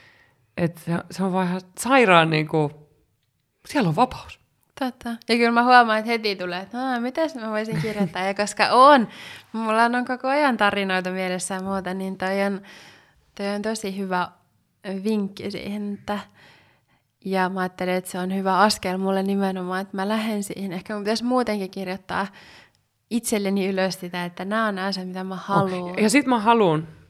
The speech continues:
Speaker 1: sulla, tää on kotitehtävä. <laughs> Mä haluun, että sä teet haihattelulistan.
Speaker 2: Okei.
Speaker 1: <laughs> Jääkaapin oveen tai johonkin. Tai jos sä et halua sitä niin julkiseen
Speaker 2: Mhm.
Speaker 1: paikkaan,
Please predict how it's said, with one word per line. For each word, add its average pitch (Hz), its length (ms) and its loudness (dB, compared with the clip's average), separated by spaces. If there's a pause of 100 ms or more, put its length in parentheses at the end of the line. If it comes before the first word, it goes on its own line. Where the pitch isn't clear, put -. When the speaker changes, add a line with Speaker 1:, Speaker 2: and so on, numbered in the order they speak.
(320)
Speaker 1:
sulla, 220 180 2
tää 220 140 6
on 196 80 4
kotitehtävä. 175 880 2 (440)
<laughs> 247 540 0
Mä 175 60 -2
haluun, 190 460 8
että 165 160 -4
sä 165 60 -4
teet 156 180 0
haihattelulistan. 156 1080 4 (920)
Speaker 2:
Okei. 226 360 6 (300)
Speaker 1:
<laughs> - 300 0
Jääkaapin 180 680 8
oveen 160 320 4
tai 160 220 0
johonkin. 165 340 2 (240)
Tai 196 160 8
jos 247 100 0
sä - 80 2
et 247 80 0
halua 220 200 2
sitä - 160 -4
niin 151 200 -2
julkiseen 269 480 0
Speaker 2:
Mhm. 214 60 0
Speaker 1:
paikkaan, 233 340 0